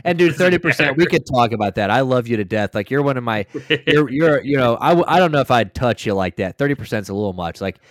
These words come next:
Speaker 1: maybe, like, fifteen percent.
Speaker 2: Dude,
Speaker 1: You know what I'm saying? Like, give me
Speaker 2: if we
Speaker 1: fifteen,
Speaker 2: get,
Speaker 1: twenty percent.
Speaker 2: <laughs> if, if we got fucking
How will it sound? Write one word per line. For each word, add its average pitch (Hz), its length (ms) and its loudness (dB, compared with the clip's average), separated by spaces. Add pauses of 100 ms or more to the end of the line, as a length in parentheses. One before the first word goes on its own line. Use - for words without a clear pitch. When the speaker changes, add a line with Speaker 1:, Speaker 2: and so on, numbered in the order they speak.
(280)
Speaker 1:
maybe, 147 220 2
like, 120 200 2
fifteen 113 560 -6
percent. 87 420 -8
Speaker 2:
Dude, 139 120 -2
Speaker 1:
You 101 60 -8
know 104 60 -8
what 101 40 -6
I'm 95 80 -12
saying? 98 240 -8
Like, 92 160 -8
give 127 120 -4
me 120 120 -6
Speaker 2:
if - 60 -8
we - 40 -6
Speaker 1:
fifteen, 143 280 -4
Speaker 2:
get, 170 160 2
Speaker 1:
twenty 104 220 -4
percent. 104 380 -8
Speaker 2:
<laughs> - 0 -
if, - 100 -20 (200)
if - 80 -20
we 139 80 -12
got 143 260 -6
fucking 127 480 -10